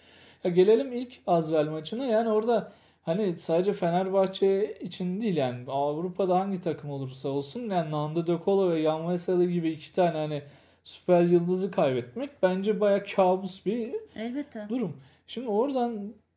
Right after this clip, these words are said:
Speaker 1: ya kadar karışıp gelen Fenerbahçe yani performans oradan sonra sanki aslan kesildi yani böyle bir
Speaker 2: <laughs>
Speaker 1: durum var. Tam tersine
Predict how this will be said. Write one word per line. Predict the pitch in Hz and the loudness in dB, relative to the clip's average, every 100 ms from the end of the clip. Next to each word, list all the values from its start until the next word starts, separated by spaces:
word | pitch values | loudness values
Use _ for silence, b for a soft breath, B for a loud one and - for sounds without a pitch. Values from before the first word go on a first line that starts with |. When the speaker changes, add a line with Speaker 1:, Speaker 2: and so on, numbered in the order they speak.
| _ _ _ _ - | _ _ _ _ 0
Speaker 1:
ya | 185 190 | 4 4
kadar | 180 180 175 170 | 2 2 2 2
karışıp | 185 185 180 202 | 2 2 0 -4
gelen | - 175 151 | 2 2 2
Fenerbahçe | 147 190 220 190 135 131 196 262 - - | 0 0 2 2 0 0 -2 -2 -6 -6
yani | 143 135 | -6 -2
performans | 147 139 139 143 143 220 | 0 0 -2 -6 -4 0
oradan | 240 269 254 | 2 4 2
sonra | 214 226 262 | 2 0 2
sanki | 240 233 226 254 - B B B B B | 2 0 0 -4 -4 B B B B B
aslan | 175 190 - 277 | 0 0 -2 -4
kesildi | - 180 151 131 | -2 -2 -2 -2
yani | 131 127 139 | 0 0 0
böyle | 147 147 | 2 4
bir | 175 175 - | 4 2 -6
Speaker 2:
<laughs> | _ _ _ _ _ _ _ 170 | _ _ _ _ _ _ _ -2
Speaker 1:
durum | 185 226 226 | 0 0 2
var. | 147 123 | 0 0
Tam | - 208 220 | 2 2 4
tersine | 214 151 135 131 180 220 | 4 4 2 -4 -4 -4